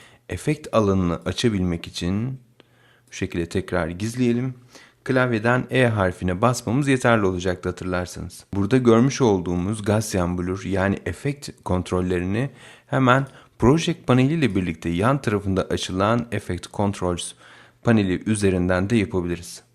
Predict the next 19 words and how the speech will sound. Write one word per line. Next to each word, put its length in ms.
Gaussian 540
Blur 380
efekti 460
altında 560
bulunan 800
özelliklerin 840
aynısı 600
dikkat 240
ederseniz 480
üst 180
tarafta 340
da 100
var. 300
Burada 160
yapacağımız 640
bir 160
özellik 520
seçimi 420
ile 340